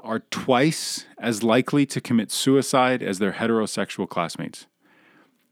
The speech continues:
That's a giant leap. That a kid, a student,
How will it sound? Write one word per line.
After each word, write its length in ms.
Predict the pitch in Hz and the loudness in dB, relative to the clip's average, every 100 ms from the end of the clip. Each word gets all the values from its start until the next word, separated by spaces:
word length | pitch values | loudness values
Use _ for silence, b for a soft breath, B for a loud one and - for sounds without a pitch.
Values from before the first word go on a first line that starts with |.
| - | -12
That's 140 | - | -4
a 60 | 160 | -4
giant 880 | 104 - 95 101 - 156 147 117 - _ - | -4 -6 -2 0 4 6 6 4 -2 _ -2
leap. 360 | 104 113 - - - _ _ b b b b b b b b b b - | 2 2 0 -14 -20 _ _ b b b b b b b b b b -4
That 100 | 107 | -2
a 80 | 92 | -2
kid, 520 | - 165 123 78 - - | 2 4 4 2 -10 -12
a 60 | - | -4
student, 600 | - - 165 107 80 - | -2 4 4 4 0 -8